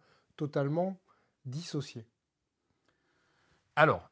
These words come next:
Speaker 2: euh, là, pareil, il faut vraiment analyser, euh, les différents marchés. Euh, soit on raisonne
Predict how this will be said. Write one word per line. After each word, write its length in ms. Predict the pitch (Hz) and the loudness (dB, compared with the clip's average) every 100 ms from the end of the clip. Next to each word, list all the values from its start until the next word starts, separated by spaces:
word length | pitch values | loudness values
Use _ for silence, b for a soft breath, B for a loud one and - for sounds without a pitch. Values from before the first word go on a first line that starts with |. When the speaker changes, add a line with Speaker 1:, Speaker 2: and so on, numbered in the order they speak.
| 135 | 0
Speaker 2:
euh, 460 | 131 123 123 123 | 2 4 4 6
là, 100 | 139 | 6
pareil, 320 | 139 135 143 | 6 4 4
il 60 | 147 | 2
faut 140 | - | -2
vraiment 240 | 117 131 135 | -2 0 0
analyser, 540 | 127 120 117 123 127 | 0 -2 -2 -2 0
euh, 520 | 113 101 101 101 104 104 | 0 -2 -2 -4 -4 -4
les 120 | 110 | -4
différents 340 | 110 - 110 | -6 -4 -4
marchés. 680 | 110 107 - 113 127 143 143 - | -4 -6 -6 -4 -4 -4 -8 -8
Euh, 1040 | 110 104 104 104 104 104 107 107 107 107 101 | -4 -4 -4 -4 -4 -4 -4 -6 -6 -8 -8
soit 220 | - 135 | -2 0
on 100 | 131 | 0
raisonne 480 | 120 120 123 123 | 0 0 0 -2